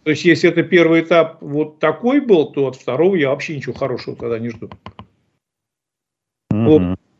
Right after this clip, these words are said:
Speaker 1: Дальше, смотри, еще вот опять очень как бы, вот смотри, вот опять же, вот я читаю по, значит,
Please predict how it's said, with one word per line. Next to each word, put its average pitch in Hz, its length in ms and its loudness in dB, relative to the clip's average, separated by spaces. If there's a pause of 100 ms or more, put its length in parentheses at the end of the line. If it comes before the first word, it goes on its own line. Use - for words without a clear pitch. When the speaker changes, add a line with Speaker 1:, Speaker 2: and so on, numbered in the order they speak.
(120)
Speaker 1:
Дальше, 175 460 2
смотри, 170 420 -4
еще 214 300 -4
вот 175 120 0
опять 143 560 -2
очень 156 680 -2
как 131 240 -10
бы, 127 240 -12
вот 147 320 -8
смотри, 175 260 2
вот - 220 -2
опять 180 280 0
же, 143 100 -4
вот 143 100 -12
я 165 160 -2
читаю 214 520 0
по, 175 680 2
значит, 143 440 -10